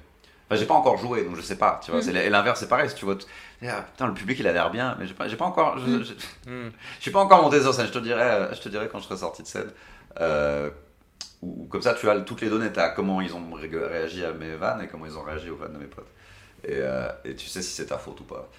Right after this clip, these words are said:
Speaker 1: en gros. Mais, euh, ouais,
Speaker 2: Ouais,
Speaker 1: si
Speaker 2: ça,
Speaker 1: tout
Speaker 2: c'est
Speaker 1: le
Speaker 2: dur aussi, quand t'as tout le monde qui cartonne, tu fais, ah, ça va être bien.
Speaker 1: Ouais, parce que si tout le monde prend un four et toi aussi, finalement, bah,
Speaker 2: Oui,
Speaker 3: Oui,
Speaker 2: oui.
Speaker 3: oui.
Speaker 2: Quand c'est, y a que
Speaker 3: Le
Speaker 2: toi
Speaker 3: combat.
Speaker 2: qui bide et que t'es passé après tes potes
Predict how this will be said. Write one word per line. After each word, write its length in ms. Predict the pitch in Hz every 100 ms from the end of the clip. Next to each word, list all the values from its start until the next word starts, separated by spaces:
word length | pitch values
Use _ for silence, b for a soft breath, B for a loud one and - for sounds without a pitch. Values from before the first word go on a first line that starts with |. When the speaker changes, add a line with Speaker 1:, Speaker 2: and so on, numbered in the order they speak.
| b b -
Speaker 1:
en 60 | 62
gros. 200 | 62 - - -
Mais, 140 | 64 60
euh, 160 | 58
ouais, 60 | -
Speaker 2:
Ouais, 40 | 208
Speaker 1:
si 40 |
Speaker 2:
ça, 100 | 240
Speaker 1:
tout 60 | 233
Speaker 2:
c'est 60 |
Speaker 1:
le 60 | 240
Speaker 2:
dur 120 | 262
aussi, 200 | 226 214
quand 220 | 208 202 196
t'as 160 | 202
tout 200 | 190 -
le 60 | 262
monde 140 | 262
qui 160 | 254 214
cartonne, 500 | 233 - 262 277 277 B B B
tu 140 | -
fais, 100 | 220
ah, 120 | 190 202
ça 140 | 202
va 100 | 175
être 100 | 165
bien. 100 | 170
Speaker 1:
Ouais, 100 | 120
parce 100 | 120
que 60 | 127
si 100 | -
tout 80 | 170
le 40 |
monde 80 | 175
prend 160 | 147 139
un 40 | 127
four 200 | 147 117
et 40 |
toi 140 | 107
aussi, 200 | 98 95 101
finalement, 380 | 95 87 95
bah, 220 | 110 80 -
Speaker 2:
Oui, 160 | - 127
Speaker 3:
Oui, 60 |
Speaker 2:
oui. 80 | 147 151 143
Speaker 3:
oui. 40 | 117 - -
Speaker 2:
Quand 100 | 220
c'est, 180 | 240
y 60 | 226
a 80 | 220
que 60 |
Speaker 3:
Le 80 | 247
Speaker 2:
toi 120 | 254
Speaker 3:
combat. 200 | 269 262
Speaker 2:
qui 120 | 269 320
bide 180 | 233 -
et 140 | 196
que 280 | 190 196 185
t'es 100 | 202
passé 340 | 202 202 -
après 280 | 196 190 220
tes 100 | 214
potes 460 | 214 233 247 - -